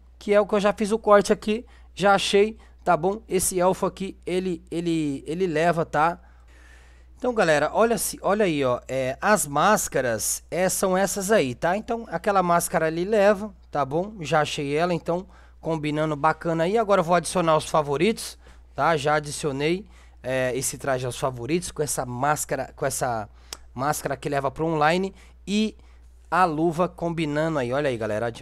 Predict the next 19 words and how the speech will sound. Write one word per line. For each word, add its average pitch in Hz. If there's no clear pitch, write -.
Ó, 135
eu 135
só 175
subi 180
aqui 180
só 220
pra 226
pegar 208
a -
luva 196
e 196
já 220
era. 180
Esse 233
traje 208
tá 202
completo, 180
tá 165
bom? 180